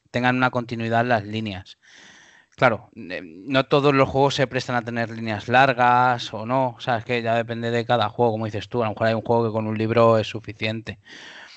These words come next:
Pero bueno, resumiendo muy rápido, yo creo que la, el crowdfunding es una cosa positiva, o sea, positiva. Cuando no ha sido positiva es porque se entremezclan otras cuestiones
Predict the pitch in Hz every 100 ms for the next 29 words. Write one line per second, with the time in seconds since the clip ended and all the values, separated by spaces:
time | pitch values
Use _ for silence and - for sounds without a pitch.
0 | _ 131 143 135 113 120 131 139 131 113
1 | 120 117 113 113 117 113 123 123 131 120
2 | 120 113 110 117 113 110 110 107 101 -
3 | 123 117 127 120 117 117 113 107 104 107
4 | 120 110 110 113 113 107 110 135 147 -
5 | _ _ - 110 110 - 110 110 113 127
6 | 151 - - - _ _ - 120 117 120
7 | 127 139 131 127 120 120 131 123 117 -
8 | 120 113 113 117 113 107 113 123 117 123
9 | 120 117 117 - 117 - 131 135 160